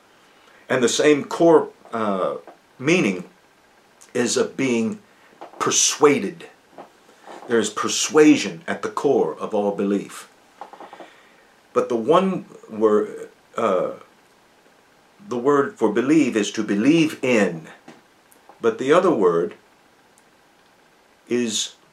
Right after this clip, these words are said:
we don't have a verb for it. We have a noun, but we don't have a verb. We have the noun unbelief, but we do not have a verb. But if you did have a, if we did have a verb, the verb would be to unbelieve.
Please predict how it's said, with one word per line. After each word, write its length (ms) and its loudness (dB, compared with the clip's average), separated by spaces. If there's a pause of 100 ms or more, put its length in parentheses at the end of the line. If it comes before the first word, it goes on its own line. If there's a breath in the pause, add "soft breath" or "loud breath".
(200)
we 120 0
don't 180 0
have 160 -2
a 60 -4
verb 260 -2
for 240 -4
it. 120 -18 (340)
We 100 -8
have 140 -4
a 80 -6
noun, 340 0
but 100 -4
we 100 -4
don't 180 -2
have 160 -10
a 40 -10
verb. 460 0
We 80 -8
have 140 -4
the 80 -8
noun 320 -2
unbelief, 500 -2
but 120 -12
we 100 -6
do 100 -4
not 220 -2
have 180 -8
a 40 -18
verb. 360 -2 (160)
But 220 -4
if 180 -8
you 100 -4
did 200 2
have 200 2
a, 140 -12
if 160 -10
we 80 -4
did 140 -2
have 160 -6
a 60 -6
verb, 260 -6
the 80 -10
verb 260 -2
would 140 -6
be 280 -6 (640)
to 280 -8
unbelieve. 800 0